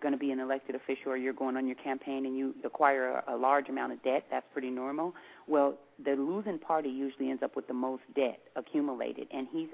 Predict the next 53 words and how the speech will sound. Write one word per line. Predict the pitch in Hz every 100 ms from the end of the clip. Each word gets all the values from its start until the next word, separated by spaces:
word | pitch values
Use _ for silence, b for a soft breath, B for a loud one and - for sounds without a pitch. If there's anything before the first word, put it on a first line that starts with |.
| -
asking | 143 156 - 131
people, | 143 127 123 - B -
"Don't | 165 202
donate | 190 160 143
to | 139
my | 139
campaign | 143 131 120 123
right | 117 123
now. | 123 120
Why | 139
don't | 170 160
you | 151 135 B B
put | - 160
it | 147
over | 139 135
on | 135
Hillary's | 135 147 123 123 123 135
and | 123
let's | 139 - -
clear | 156 127
some | 139 123
of |
her | 143 139
debt | 123 113
up?" | - - -
So, | 151 120 - B B
you | - 151
know, | 139
by | 139 143
him | 170 185
doing | 170 160
that, | 143
I'm | 131 139
sure | 151 135
that, | 123 - -
you | 135
know, | 123
Bill | 127 127
Clinton's | - 139 127
gonna | - 123
reciprocate | 117 - 143 131 - 123
by | - 123
also | 127 139 135
getting | 120 139 123
behind | 123 123 123
him | 143 127
as | 123
well. | 135 160 139
And, | 131
you | 135
know, | 135
you | 139
scratch | - 135